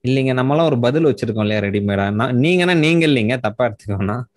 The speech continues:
So நம்மளாம் பெரும்பாலும் ஒரு பதில் வச்சிருக்கோம், என்னன்னா "தெரியாம பண்ணிட்டேன்" அப்படின்னு.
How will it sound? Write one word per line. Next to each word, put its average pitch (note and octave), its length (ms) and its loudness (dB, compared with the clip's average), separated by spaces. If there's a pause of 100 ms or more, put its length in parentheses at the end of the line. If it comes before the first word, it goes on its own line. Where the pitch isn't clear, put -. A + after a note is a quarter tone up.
(260)
So D#3 300 -2
நம்மளாம் C#3 280 0
பெரும்பாலும் E3 520 0
ஒரு D3 140 0
பதில் B2+ 220 0
வச்சிருக்கோம், B2 220 0
என்னன்னா B2+ 540 -2
"தெரியாம D#3 580 -2
பண்ணிட்டேன்" G2 380 -2
அப்படின்னு. F#2 640 -8